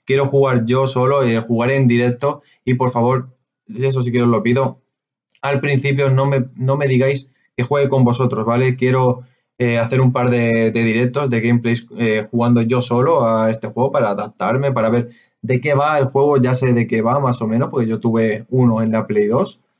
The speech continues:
y quiero, quiero verlo, ¿vale? Quiero adaptarme un poquito al juego y luego darle caña con vosotros y eso, haremos mucho. Este juego sí que quiero dedicarle para hacer, eh, muchos especiales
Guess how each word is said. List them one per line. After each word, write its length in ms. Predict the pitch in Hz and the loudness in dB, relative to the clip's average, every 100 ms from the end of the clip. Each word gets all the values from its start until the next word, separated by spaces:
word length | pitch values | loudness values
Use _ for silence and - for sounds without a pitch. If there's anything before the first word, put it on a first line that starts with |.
| _ _ _ _ _ _ | _ _ _ _ _ _
y 440 | 135 165 190 208 - _ _ _ _ _ _ _ _ - | -4 0 2 0 -6 _ _ _ _ _ _ _ _ -8
quiero, 460 | 143 156 156 143 | -2 0 2 2
quiero 240 | 131 139 143 | 2 2 2
verlo, 300 | 123 107 101 | 2 0 0
¿vale? 220 | 117 139 | 0 0
Quiero 240 | 135 135 | 0 2
adaptarme 440 | 131 127 127 127 131 | 2 0 0 0 0
un 80 | 123 | 2
poquito 280 | 120 120 | 0 0
al 60 | 117 | -2
juego 280 | 117 131 156 | 0 0 4
y 40 | |
luego 540 | 123 127 143 123 113 110 | 4 4 2 2 2 0
darle 320 | 117 117 110 | 2 2 0
caña 300 | 113 127 127 | 0 0 2
con 160 | 120 | 2
vosotros 480 | 110 107 120 156 - | 0 0 -4 -4 -6
y 60 | 101 | -6
eso, 260 | 107 185 | -4 -4
haremos 420 | 117 107 113 107 110 | -4 -4 -4 -4 -4
mucho. 600 | 117 120 120 117 110 - _ _ | 0 0 0 0 -2 -6 _ _
Este 240 | - 117 123 | -10 -6 -2
juego 180 | 131 131 | -2 0
sí 140 | 127 | 0
que 200 | 120 - | -2 -2
quiero 200 | 131 131 | -2 2
dedicarle 520 | 123 117 117 120 120 | 2 0 0 2 2
para 220 | 113 110 110 | 2 -2 -4
hacer, 300 | - 117 113 | 0 0 2
eh, 180 | 113 | 0
muchos 340 | 110 120 120 120 | 2 0 -2 -10
especiales 640 | 117 107 120 120 113 - | -12 -6 -2 0 0 -4